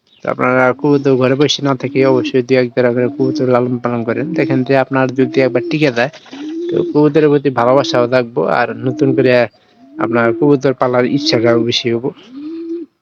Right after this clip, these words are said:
পানি কিন্তু দুই জায়গাতে দেয়, এক হলো এই যে আমাদের মুরগির, আহ, ঘরের উপরে,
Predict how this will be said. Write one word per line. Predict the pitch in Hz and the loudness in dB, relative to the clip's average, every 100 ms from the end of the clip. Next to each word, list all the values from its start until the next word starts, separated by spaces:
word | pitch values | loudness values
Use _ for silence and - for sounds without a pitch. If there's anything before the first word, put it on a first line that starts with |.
| _ _ _ _ _ 240 277 302 320 320 285 - | _ _ _ _ _ _ -12 -6 -4 -4 -6 -4
পানি | 170 175 | 0 2
কিন্তু | 185 202 214 | 2 2 0
দুই | 220 | 0
জায়গাতে | 202 170 143 131 | 0 2 0 -2
দেয়, | 123 127 139 | -2 2 2
এক | 135 | 2
হলো | 147 151 160 | 2 4 4
এই | 147 | 4
যে | 147 151 - _ - _ _ - | 4 2 0 _ -20 _ _ -6
আমাদের | 139 139 139 143 143 _ - 131 | 0 2 4 2 0 _ -16 -12
মুরগির, | 135 147 147 147 139 | -2 2 4 4 2
আহ, | - _ _ - 131 123 123 120 117 | -4 _ _ -8 -2 0 0 0 0
ঘরের | 120 123 151 | 0 2 2
উপরে, | 143 151 170 | 4 2 2